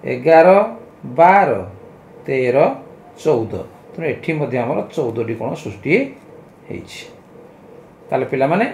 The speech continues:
ଏଥର ତମେ ଯେକୌଣସି ଚିତ୍ରକୁ ଦେଖିଲେ ସେଥିରେ କେତୋଟି କୋଣ ସୃଷ୍ଟି ହେଇଛି, ତାକୁ ନିଶ୍ଚିତ ଭାବରେ ତମେ ଜାଣିପାରିବ। ତେଣୁ ଏଠି ଆମର କାର୍ଯ୍ୟ ଫର୍ଦ୍ଦ ଏକ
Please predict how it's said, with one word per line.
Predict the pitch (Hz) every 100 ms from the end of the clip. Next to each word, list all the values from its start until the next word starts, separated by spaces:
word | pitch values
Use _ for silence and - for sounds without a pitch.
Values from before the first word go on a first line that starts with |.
| -
ଏଥର | - 147
ତମେ | 147 139
ଯେକୌଣସି | 127 190 214 208 240 240 - - - - 147
ଚିତ୍ରକୁ | 160 156 170 147
ଦେଖିଲେ | 135 190 240
ସେଥିରେ | 202 - 151
କେତୋଟି | 165 160 233 233
କୋଣ | 220 202 185
ସୃଷ୍ଟି | 175 - 170
ହେଇଛି, | 160 143 123 - -
ତାକୁ | 151 160
ନିଶ୍ଚିତ | 131 139 123
ଭାବରେ | 127
ତମେ | 139 123 226 277 - - - 143
ଜାଣିପାରିବ। | 139 117 104 92 90 - - -
ତେଣୁ | - 143
ଏଠି | 135 160
ଆମର | 160 202 - - - - - -
କାର୍ଯ୍ୟ | 131 123 143 143
ଫର୍ଦ୍ଦ | 143 117 113
ଏକ | 170